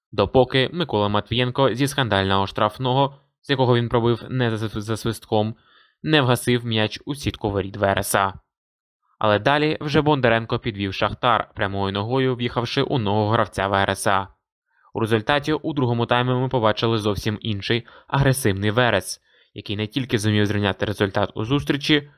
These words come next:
хоч і не без помилки Дмитра Різника, але й мав змогу виграти цей матч. Однак той таки Різник здійснив потім пару сейвів та врятував Шахтар від поразки.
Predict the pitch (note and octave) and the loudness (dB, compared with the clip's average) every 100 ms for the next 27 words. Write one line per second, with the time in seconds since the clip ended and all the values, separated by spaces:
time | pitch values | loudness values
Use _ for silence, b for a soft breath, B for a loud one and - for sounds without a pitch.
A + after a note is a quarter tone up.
0 | b _ - C3+ - C3+ B2 B2+ B2 A#2+ | b _ -2 -2 2 2 2 0 -2 -2
1 | A#2 A#2 A2+ A2+ A2+ A2 G#2+ A2 A2+ - | 0 -2 -2 0 0 0 -2 0 0 -2
2 | b b b C#3 D3 C3+ B2 A#2+ A2+ A#2 | b b b 2 2 4 4 4 2 -2
3 | A#2 A#2 G#2 G#2 G#2+ G#2+ - G2 G2+ G#2+ | 0 0 0 -2 -2 -6 -4 -4 2 2
4 | F#2+ - - b b b - G#2 G#2 - | 2 -4 -8 b b b -6 -2 -2 0
5 | - A2 G2+ G#2+ A#2 C3 C#3+ C#3+ A#2 B2+ | 0 2 2 0 2 2 0 -2 -2 -2
6 | B2 C3 B2 _ A2 B2 A#2+ - F#2+ G2 | 0 -4 -4 _ -2 0 -2 2 2 0
7 | - B2 A#2 A#2+ - b b b D3 C#3 | 2 2 4 2 0 b b b 0 2
8 | C#3+ B2 G#2+ G#2 B2 G#2+ G2+ F#2+ G2 - | 2 4 4 4 -2 0 -2 -2 -4 -4
9 | G#2+ G#2+ G#2 - G2+ F#2 | 0 2 0 -4 -6 -6